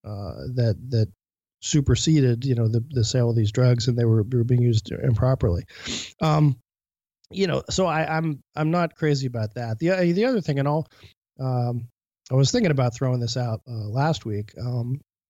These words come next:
there's, there's a report that was done, uh, and it was put together by, uh, Express Scripts, uh, of, of all folks, the, you know, pharmacy, uh, company. Again, they don't manufacture pharmaceuticals, but they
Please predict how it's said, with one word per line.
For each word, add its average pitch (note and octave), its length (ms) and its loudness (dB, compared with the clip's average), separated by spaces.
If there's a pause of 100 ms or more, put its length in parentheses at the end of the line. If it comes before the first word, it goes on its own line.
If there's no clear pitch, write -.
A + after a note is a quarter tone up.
there's, C#3+ 360 2
there's C#3+ 320 2
a C3+ 100 4
report C3 500 0
that E3 120 0
was C#3+ 200 2
done, C3 460 0 (680)
uh, B2+ 260 4
and D#3 80 2
it D3 40 6
was C#3+ 120 2
put G#3+ 160 0
together F#3 280 0
by, D3 380 0
uh, B2 240 -10
Express F3+ 400 -8
Scripts, - 640 -14
uh, A2 380 -10
of, A2+ 140 -10
of A#2 120 -4
all G#2+ 140 4
folks, A2 440 -2
the, A#2+ 280 0
you C3+ 60 2
know, A#2 240 2 (320)
pharmacy, B2+ 800 0
uh, G#2 160 0 (380)
company. A#2+ 460 0
Again, C3 240 2
they A#2 100 2
don't A#2+ 220 -2 (140)
manufacture C3+ 640 2
pharmaceuticals, A#2 800 -4
but B2 120 -8
they A2 200 0